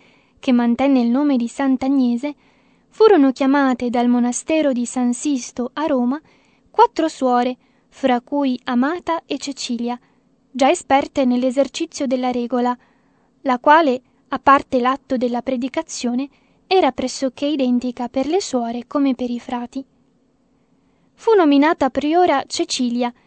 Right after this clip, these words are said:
della nobile famiglia romana dei Cesarini. In breve tempo affluirono nel convento di Sant'Agnese molte nuove proseliti, quasi tutte di illustre casato. Santa Diana fu l'anima della comunità.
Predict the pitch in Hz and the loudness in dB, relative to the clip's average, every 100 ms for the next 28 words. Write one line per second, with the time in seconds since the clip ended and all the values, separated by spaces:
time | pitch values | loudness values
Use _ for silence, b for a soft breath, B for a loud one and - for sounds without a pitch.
0 | _ - 262 254 247 269 294 262 247 240 | _ -4 0 2 2 2 0 0 -2 -2
1 | 254 254 285 254 247 247 320 330 254 247 | -2 0 0 0 -2 -2 -2 -2 -2 -4
2 | - 254 254 247 240 240 - _ _ _ | -4 -4 -2 0 0 -2 -6 _ _ _
3 | _ _ - 262 262 262 247 247 285 311 | _ _ 2 4 6 6 4 0 0 0
4 | 254 240 - 277 302 302 254 247 247 - | 0 0 -2 -2 0 2 2 2 -2 -4
5 | 247 247 285 285 262 240 - 247 247 254 | -2 0 0 -2 -2 -6 -4 -4 -2 0
6 | 320 339 269 - b b b 392 440 302 | 0 0 -2 -4 b b b 0 0 2
7 | 269 285 285 269 277 254 240 240 240 247 | 2 2 0 -2 -2 -2 -4 -6 -6 -8
8 | - _ _ 285 277 269 277 240 _ 302 | -10 _ _ 2 2 0 -4 -6 _ -6
9 | - - 359 277 226 - - 247 247 240 | -4 0 0 0 -4 -8 -10 -8 -6 -6
10 | 240 233 254 _ _ _ _ _ _ _ | -8 -8 -12 _ _ _ _ _ _ _
11 | _ _ _ _ _ _ - 403 415 294 | _ _ _ _ _ _ 0 2 4 4
12 | 254 247 240 262 - - 294 302 330 311 | 2 0 0 -2 -6 -12 0 2 2 2
13 | 254 240 254 247 - 247 240 240 254 | 2 0 -2 -4 -2 0 0 0 0